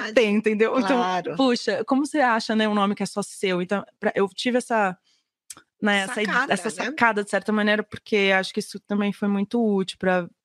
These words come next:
Speaker 2: as pessoas lembrarem de mim. Só tem uma Marimun, né?
Speaker 1: Exatamente.
Speaker 2: Isso é
Speaker 1: Não, virou
Speaker 2: muito
Speaker 1: uma
Speaker 2: bom.
Speaker 1: marca.
Speaker 2: <laughs>
Speaker 1: Eu lembro de você quando você foi pra M T V, né? Porque daí você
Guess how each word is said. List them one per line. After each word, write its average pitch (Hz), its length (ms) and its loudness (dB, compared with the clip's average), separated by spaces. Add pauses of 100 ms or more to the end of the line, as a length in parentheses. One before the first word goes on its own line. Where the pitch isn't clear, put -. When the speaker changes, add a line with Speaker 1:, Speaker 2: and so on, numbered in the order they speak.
(200)
Speaker 2:
as - 120 -6
pessoas 196 180 -4
lembrarem 180 480 2
de 175 120 -2
mim. 165 280 0 (380)
Só 175 120 -4
tem 180 200 0
uma 175 200 0
Marimun, 175 420 0
né? 156 280 -2 (120)
Speaker 1:
Exatamente. 170 800 -8
Speaker 2:
Isso 190 100 -6
é - 40 0
Speaker 1:
Não, 170 80 0
virou 160 160 0
Speaker 2:
muito 175 140 0
Speaker 1:
uma 160 140 0
Speaker 2:
bom. 170 60 2
Speaker 1:
marca. - 440 0 (120)
Speaker 2:
<laughs> - 600 -8
Speaker 1:
Eu 214 280 2
lembro 175 360 -2
de 170 80 -2
você 165 280 -2
quando 214 280 -2
você 220 240 -6
foi 214 360 0
pra 247 180 0
M 240 140 0
T - 220 -6
V, 180 240 -6 (180)
né? 165 160 0
Porque - 200 -12
daí 160 180 0
você 196 500 -6